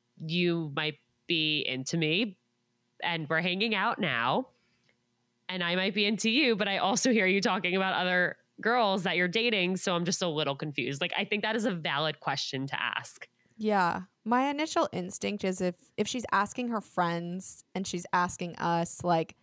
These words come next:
Speaker 2: she probably has her answer. Something
Speaker 1: Yeah.
Speaker 2: is not right.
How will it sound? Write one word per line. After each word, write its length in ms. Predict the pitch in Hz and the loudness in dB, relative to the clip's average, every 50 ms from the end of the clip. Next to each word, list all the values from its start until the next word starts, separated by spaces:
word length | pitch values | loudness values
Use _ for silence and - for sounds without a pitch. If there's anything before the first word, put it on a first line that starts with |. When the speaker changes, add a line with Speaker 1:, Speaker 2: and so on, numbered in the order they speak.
| _ _ _ _ _ _ _ _ _ _ _ | _ _ _ _ _ _ _ _ _ _ _
Speaker 2:
she 140 | - - 202 | -8 -6 -4
probably 240 | 196 196 180 185 190 | 0 0 2 2 2
has 160 | 190 180 - | 0 -2 -4
her 100 | 180 - - | -6 -6 -6
answer. 640 | 180 170 175 165 - 202 214 226 233 254 269 285 285 _ _ _ - | -6 -8 -6 -4 -2 0 2 4 2 2 0 -2 -8 _ _ _ -16
Something 560 | - - - 240 226 226 - 233 226 220 220 | -12 -4 -2 -2 -2 0 -2 -2 -2 -2 -2
Speaker 1:
Yeah. 180 | 143 123 123 139 - _ _ - | -2 -2 -2 -4 -8 _ _ -2
Speaker 2:
is 140 | 190 196 190 | -2 0 2
not 200 | 185 180 - - | 2 2 2 2
right. 400 | 180 160 165 226 277 294 - | 2 2 2 2 0 -4 -6